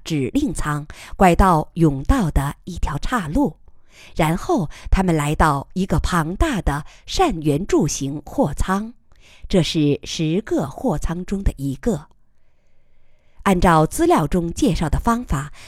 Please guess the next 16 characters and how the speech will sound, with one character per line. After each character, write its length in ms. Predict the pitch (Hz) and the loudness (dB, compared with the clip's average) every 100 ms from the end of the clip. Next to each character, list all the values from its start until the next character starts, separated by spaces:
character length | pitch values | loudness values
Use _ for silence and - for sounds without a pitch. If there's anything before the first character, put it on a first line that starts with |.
| - | 0
他 140 | - 202 | 4 4
们 260 | 175 156 160 | 4 2 0
从 180 | 170 | -2
外 240 | 196 339 185 | 0 0 0
面 320 | 160 143 156 - | -2 -2 -6 -4
打 240 | - 143 131 | -4 -4 -6
开 200 | - 202 | -2 -2
门 280 | 156 135 160 | -2 -6 -4
进 280 | 311 269 | 0 0
去。 360 | - - 139 - - _ _ _ - _ _ _ _ _ _ | -2 -8 -8 -10 -20 _ _ _ -20 _ _ _ _ _ _
入 220 | - 196 | 4 6
眼 380 | 165 147 147 151 - - | 6 2 0 -4 -10 -2
是 140 | 214 | 0
林 260 | 175 165 175 | 2 2 2
立 180 | 220 165 | 0 2
的 340 | 143 143 | 2 0